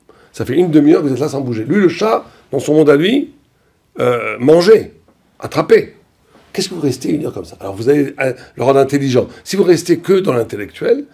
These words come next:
il va dire, mais tu comprends pas, il mange avec les yeux. Ah, d'accord, c'est bien.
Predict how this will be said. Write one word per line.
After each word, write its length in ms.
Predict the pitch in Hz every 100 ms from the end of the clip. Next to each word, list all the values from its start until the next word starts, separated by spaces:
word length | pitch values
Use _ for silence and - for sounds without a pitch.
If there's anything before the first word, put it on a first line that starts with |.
| _ _ _
il 60 | 131
va 60 | 151
dire, 100 | 208
mais 100 | 202
tu 80 |
comprends 220 | 156 175 175
pas, 140 | 208
il 160 | 180 160
mange 300 | 170 190 151
avec 200 | 139 123
les 220 | 123 113
yeux. 180 | 117 - _ _ _ _ _ _ _ _ _
Ah, 260 | - 139 123
d'accord, 320 | 110 107 101
c'est 120 | 82 107
bien. 180 | 95